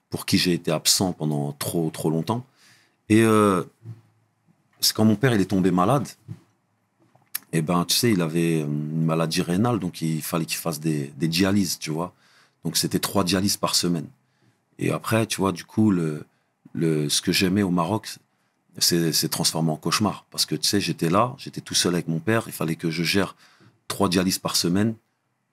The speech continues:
pendant des mois et des mois et des mois. Et c'était devenu mon quotidien, tu vois. C'était, c'était très difficile, tu vois. Et, euh, donc, euh,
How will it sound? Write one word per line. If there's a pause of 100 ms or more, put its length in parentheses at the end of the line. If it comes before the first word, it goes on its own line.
(180)
pendant
des
mois
et
des
mois
et
des
mois. (460)
Et
c'était
devenu
mon
quotidien,
tu
vois.
C'était,
c'était
très
difficile,
tu
vois. (640)
Et,
euh, (520)
donc,
euh,